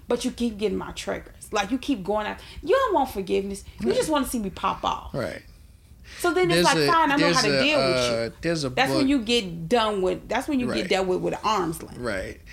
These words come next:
Speaker 2: There's a book, um, and, uh, oh my God, I can't remember the name of it. I'm gonna go look it up, but I think it had something, I think it was something titled, like, you know, uh,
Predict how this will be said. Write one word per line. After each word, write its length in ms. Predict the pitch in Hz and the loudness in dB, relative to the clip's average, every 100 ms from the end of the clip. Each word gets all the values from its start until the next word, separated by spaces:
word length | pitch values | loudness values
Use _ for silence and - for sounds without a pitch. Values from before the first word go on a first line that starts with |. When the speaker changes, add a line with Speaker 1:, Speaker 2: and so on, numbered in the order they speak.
| - - - | -16 -16 -2
Speaker 2:
There's 180 | 196 196 | 0 0
a 40 | |
book, 500 | 151 127 143 127 - 135 | 0 0 0 0 -4 -2
um, 680 | 131 123 117 110 101 117 - - - - - - | -2 -2 -4 -6 -8 -10 -14 -20 -20 -20 -20 -10
and, 720 | 117 120 113 110 107 104 101 - | -6 -2 -2 -4 -6 -8 -10 -12
uh, 600 | - 104 104 - 67 64 - - - - - - - - - - | -6 -6 -6 -8 -8 -10 -12 -16 -18 -20 -20 -20 -20 -20 -18 -16
oh 60 | 123 | -12
my 140 | 117 | -12
God, 360 | 131 120 110 113 117 | -10 -8 -8 -10 -12
I 60 | - | -12
can't 340 | - 127 117 | -10 -10 -10
remember 360 | - 113 113 110 | -10 -8 -6 -8
the 60 | 104 | -8
name 360 | 110 110 107 | -6 -6 -6
of 120 | 98 | -8
it. 40 | 113 | -8
I'm 80 | 135 | -8
gonna 100 | 127 | -6
go 80 | 127 | -6
look 220 | 113 117 | -6 -6
it 80 | 110 | -6
up, 80 | 113 | -6
but 80 | 110 | -8
I 40 | |
think 180 | 113 190 | -4 0
it 60 | 180 | 2
had 180 | 147 - | 0 0
something, 260 | 151 139 | -4 -4
I 80 | 131 | -8
think 220 | 120 156 | -6 -4
it 40 | 160 | -2
was 120 | 147 | -2
something 260 | 139 131 120 | -2 -4 -6
titled, 340 | - 117 113 | -4 -4 -4
like, 260 | 113 104 - | -4 -6 -8
you 80 | 117 | -8
know, 360 | 107 110 110 - - - - | -6 -6 -8 -12 -20 -20 -14
uh, 440 | - 104 101 95 | -4 -2 -2 -4